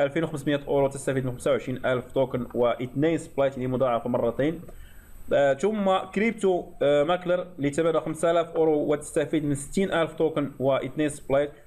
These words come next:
وكريبتو بروكر سبعة آلاف وخمسمية أورو، تسعين ألف توكن، ثلاثة سبلايت، كريبتو مانجر عشرة آلاف أورو، م-، آه، مية وعشرين ألف توكن وثلاثة سبلايت عفوا،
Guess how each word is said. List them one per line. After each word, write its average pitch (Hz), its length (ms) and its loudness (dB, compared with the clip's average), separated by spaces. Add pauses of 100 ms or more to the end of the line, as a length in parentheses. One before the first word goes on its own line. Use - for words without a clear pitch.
وكريبتو 151 480 0
بروكر 135 440 2
سبعة 123 240 0
آلاف 143 120 0
وخمسمية 143 360 -2
أورو، 131 400 2
تسعين 139 340 0
ألف 135 160 0
توكن، 127 320 -2
ثلاثة 123 200 -2
سبلايت، 131 400 -2 (300)
كريبتو 165 300 0
مانجر 147 480 2 (120)
عشرة 143 240 2
آلاف 151 140 2
أورو، 139 320 0 (240)
م-، 120 120 0 (120)
آه، 120 320 2
مية 160 160 2
وعشرين 139 500 0
ألف 135 200 0
توكن 143 380 0 (240)
وثلاثة 143 360 -2
سبلايت 143 500 -2
عفوا، 127 360 0